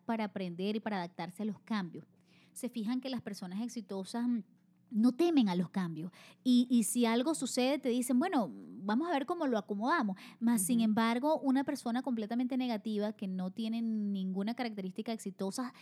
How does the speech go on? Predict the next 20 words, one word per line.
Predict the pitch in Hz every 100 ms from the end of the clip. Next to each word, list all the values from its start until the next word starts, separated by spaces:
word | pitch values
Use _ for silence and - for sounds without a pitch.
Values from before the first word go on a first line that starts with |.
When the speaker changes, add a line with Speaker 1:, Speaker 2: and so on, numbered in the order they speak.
| - -
Speaker 1:
se, | - - 254 247
se | 262 254
enfrascan | 233 208 269 277 - 349
en | 320 269
una | 311
cosa, | - 262 247 285
se | 262 226
ponen, | - 208 220 269 277 247 254
eh, | - - - - - - - -
en, | 262 240
se, | - 226 220
se | 240
encierran | 226 - 269 294 294 349 349 - - -
en | 262 269
un | 277
cuadro | 302 277 277 294
y | 285
no | 294 302
ven | 302 311 247
posibilidades. | 226 - 202 190 190 196 160 165